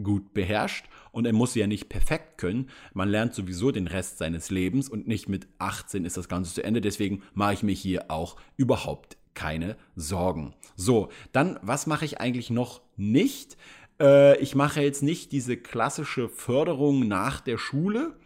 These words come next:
wo ich also jetzt zum Beispiel, wenn er aus der Schule kommt, noch irgendwie einen extra Nachhilfekurs oder irgendein spezielles Lernsystem, um irgendwie noch Rechnen beizubringen und so weiter. Ähm,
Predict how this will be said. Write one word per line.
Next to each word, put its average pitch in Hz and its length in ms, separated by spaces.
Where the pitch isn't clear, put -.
wo 123 220
ich 131 180
also 120 260
jetzt 117 360
zum 117 100
Beispiel, 110 540
wenn 107 100
er 113 100
aus 104 140
der 107 120
Schule 135 280
kommt, 120 420
noch 110 300
irgendwie 113 360
einen 104 80
extra 107 720
Nachhilfekurs 117 920
oder 101 160
irgendein 113 380
spezielles 110 580
Lernsystem, 117 1120
um 123 280
irgendwie 110 840
noch 107 320
Rechnen 117 440
beizubringen 107 920
und 101 160
so 98 100
weiter. 143 460
Ähm, 120 360